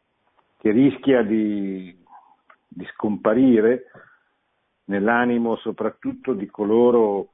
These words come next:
che più si sono battuti per, eh, contro queste, queste leggi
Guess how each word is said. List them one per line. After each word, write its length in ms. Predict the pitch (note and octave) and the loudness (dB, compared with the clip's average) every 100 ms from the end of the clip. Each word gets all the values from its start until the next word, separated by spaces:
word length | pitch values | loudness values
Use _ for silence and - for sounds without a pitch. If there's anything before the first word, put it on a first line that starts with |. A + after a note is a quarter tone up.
| _ _ _ _ _ _ A#3+ - | _ _ _ _ _ _ -20 -18
che 140 | - - | -18 -12
più 300 | C3 C3+ C#3+ | -4 0 0
si 160 | C3 G#2+ - | 0 -6 -2
sono 500 | A#2 A2+ A2 G2+ G2 | -2 0 -2 -4 -4
battuti 760 | G2 - - D#3+ C3 - F#2 | -6 -6 -4 -2 0 -4 -10
per, 320 | - F#2+ G2 G2 | -4 0 0 0
eh, 560 | F#2 F2+ E2+ E2 D#2+ _ _ _ D4 _ _ _ _ _ _ _ - | -2 -2 -4 -6 -12 _ _ _ -20 _ _ _ _ _ _ _ -6
contro 400 | G#2+ G2+ F#2+ - | -6 -2 -4 -2
queste, 640 | F#2+ - - F#2 F2 E2+ | -2 -2 -4 -2 -2 -4
queste 360 | - F2 - F#2+ | -6 -6 -2 0
leggi 800 | G2 G2+ E2+ F2+ F#2 F2 E2 E2 | 2 0 0 -6 -6 -6 -8 -14